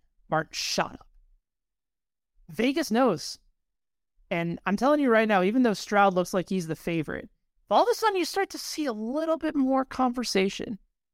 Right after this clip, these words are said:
the odds for, for Bryce Young slowly start to creep out. Watch the number, because that's where you're gonna start to see some of these moves. You may not get the best number possible,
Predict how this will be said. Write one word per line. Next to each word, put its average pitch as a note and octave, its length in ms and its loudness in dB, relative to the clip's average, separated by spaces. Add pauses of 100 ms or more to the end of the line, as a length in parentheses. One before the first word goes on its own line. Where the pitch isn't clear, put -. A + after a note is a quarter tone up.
(340)
the - 100 -16
odds B3 240 2
for, G#3 400 2
for - 140 -10
Bryce F#3 400 0
Young D#3+ 200 -2
slowly G#3 540 -2
start G#3+ 260 -2
to - 80 -16
creep G3+ 260 -4
out. - 220 0 (560)
Watch F3+ 280 0
the A3+ 80 -2
number, G#3 360 -2 (840)
because C#3 260 -4
that's D#3+ 300 2
where G3 100 2
you're F3 100 0
gonna E3 120 0
start D#3+ 220 -2
to D#3 60 -6
see D#3+ 200 -6
some D#3+ 220 -2
of C#3+ 60 -4
these C#3 220 -6
moves. - 320 -10
You G3+ 100 -2
may C#4+ 120 4
not F4+ 160 4
get D4+ 140 -4
the C4 40 0
best G#3+ 480 0
number F#3+ 240 2
possible, - 560 -12